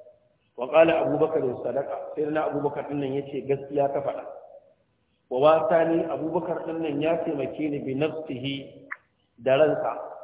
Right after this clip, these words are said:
Dan da zai hijira tare suka tafi, inda za a kashe Annabi tare da shi za a kashe. Wa malihi,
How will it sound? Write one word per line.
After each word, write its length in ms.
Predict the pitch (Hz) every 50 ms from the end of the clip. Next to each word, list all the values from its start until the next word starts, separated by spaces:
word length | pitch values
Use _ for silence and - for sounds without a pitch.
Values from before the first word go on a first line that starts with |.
| - - - - _ _ _ _ _
Dan 180 | 139 165 190
da 100 | 180 170
zai 240 | 165 165 175 165 151
hijira 380 | 160 165 165 165 165 170 170 170
tare 280 | 165 147 139 143 147 143
suka 180 | - - 160 143
tafi, 240 | - 143 - - -
inda 220 | 180 185 180 170
za 80 | 170 175
a 100 | 165 151 -
kashe 160 | 170 170 170
Annabi 360 | - - 139 143 151 151 147 -
tare 180 | - 127 139 -
da 60 | 143 135 127
shi 80 | - 123
za 80 | 127 127
a 100 | 120 -
kashe. 300 | - - - - - - - - - - - - - - - _ _ _ _ _ _ _ _ _ _ _ _ _
Wa 260 | 110 120 127 135 143 143
malihi, 640 | 147 165 175 180 180 165 151 143 - - - - -